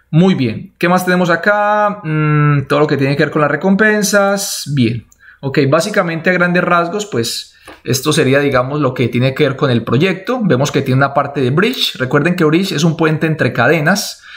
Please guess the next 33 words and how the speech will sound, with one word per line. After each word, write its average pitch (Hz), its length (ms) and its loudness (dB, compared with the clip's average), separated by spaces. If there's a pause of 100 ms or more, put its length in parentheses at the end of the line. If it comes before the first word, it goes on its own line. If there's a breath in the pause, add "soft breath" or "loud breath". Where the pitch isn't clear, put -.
(160 loud breath)
donde, 135 260 2
por 135 180 0
ejemplo, 139 280 0
aquí 190 280 -2
es, - 280 -2
es 147 140 -4
traer, 156 300 2
digamos, 156 440 -2 (240 loud breath)
desde 135 400 2
Ethereum 185 760 2
hacia 175 880 0
este, 139 440 0
digamos, 127 440 0
este 139 200 -2
propio 139 400 0
protocolo 127 500 0
nativo, 196 580 0 (280 loud breath)
traer 131 320 0
desde, 135 420 0
desde 117 280 2
Near, 175 360 4
desde 120 220 0
la, 110 180 0
la 113 320 -4
blockchain 139 400 2
Near, 180 320 2
desde 120 220 0
la 113 120 2
Binance 143 440 -2
Smart 123 240 0
Chain, 190 240 2
desde 120 300 2
Avalanche, 175 400 0